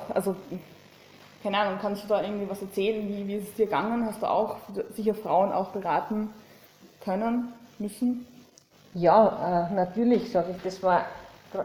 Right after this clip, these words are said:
Speaker 2: gerade auch eines der, äh, Unterhaltszahlungen, eines der Hauptthemen. Jetzt nicht speziell in meiner Beratung als, äh, Psychologin, aber die Kollegin, die, äh, Juristin,
Speaker 1: Mhm.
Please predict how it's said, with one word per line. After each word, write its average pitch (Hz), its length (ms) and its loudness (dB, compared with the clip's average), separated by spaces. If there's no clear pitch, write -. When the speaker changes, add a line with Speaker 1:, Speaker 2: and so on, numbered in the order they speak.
Speaker 2:
gerade 180 560 2
auch 185 360 2
eines 175 460 -2
der, 170 640 -2
äh, 185 40 -4
Unterhaltszahlungen, 180 1500 0
eines 175 260 -4
der 165 140 -2
Hauptthemen. 180 1200 0
Jetzt - 280 -8
nicht 208 320 -4
speziell 190 460 -6
in 180 140 -2
meiner 208 420 4
Beratung 202 800 4
als, 180 460 2
äh, 180 200 -2
Psychologin, 190 800 0
aber 175 340 6
die 196 100 -8
Kollegin, 190 640 2
die, 190 400 -6
äh, 175 420 2
Juristin, 180 640 0
Speaker 1:
Mhm. 185 300 -8